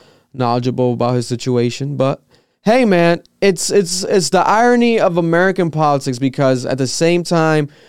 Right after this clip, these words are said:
we have Biden selling, sending billions of dollars to help Ukraine out in their war, but at the same time you send Russia back their Merchant of Death that can potentially help them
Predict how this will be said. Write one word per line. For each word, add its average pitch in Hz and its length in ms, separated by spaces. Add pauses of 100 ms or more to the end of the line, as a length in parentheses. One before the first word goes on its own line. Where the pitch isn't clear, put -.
we 143 120
have 135 180
Biden 151 420
selling, 139 640
sending 190 560
billions 185 320
of 175 100
dollars 151 460
to 139 120
help 151 240
Ukraine 139 600 (380)
out 139 220
in 139 100
their 135 160
war, 123 520 (200)
but 135 80
at 127 100
the 135 80
same 175 360
time 151 400
you 139 100
send 143 480 (220)
Russia 156 420
back 127 400 (320)
their 127 200
Merchant 147 420
of 147 100
Death 127 380 (200)
that 123 140
can 120 120
potentially 147 520
help 135 260
them 120 240